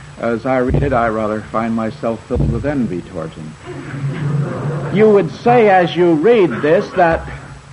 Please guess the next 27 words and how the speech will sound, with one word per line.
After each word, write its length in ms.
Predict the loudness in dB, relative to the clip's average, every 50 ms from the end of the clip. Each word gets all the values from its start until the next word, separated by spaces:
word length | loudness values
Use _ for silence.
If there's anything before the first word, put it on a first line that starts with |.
| -20 -20 -20 -20 -20 -20 -18 -16 -6 0
if 360 | 2 2 2 0 -2 -4 -2
ever 360 | 0 2 2 2 4 4 4
there 200 | 4 4 2 2
was 160 | 2 0 2
a 160 | 0 0 0 0
harmless 640 | -2 -4 -2 2 2 4 4 4 2 2 0 0 0
individual 640 | 0 0 0 2 2 2 0 0 0 0 2 2
upon 260 | 2 2 2 2 2
the 80 | 0 0
face 300 | 0 0 0 0 0 -2
of 80 | -2 0
the 100 | 2 2
earth, 240 | 2 2 2 0
it 100 | -4 -4
was 200 | -2 -4 -2 -2
this 220 | -2 -4 -4 -4 -2
man. 400 | -2 0 2 2 0 0 -2 -6 -10 -14 -16 -18 -20 -20 -20 -20 -20 -20 -20 -20 -20 -20 -20 -20 -18 -18 -18 -18 -20 -20 -12 -10
But 140 | -10 -6 -2
then 220 | -2 0 0 0
one 220 | 0 0 0 0 0
day 220 | 0 0 0 0
he's 240 | 0 0 -2 -2 -2
called 400 | -6 -6 -4 -2 0 0 0 0
in 160 | -2 -2 -2
by 200 | -2 -2 -2 -2
the 100 | -2 -4
police. 420 | -6 -6 -4 -4 -4 -4 -4 -6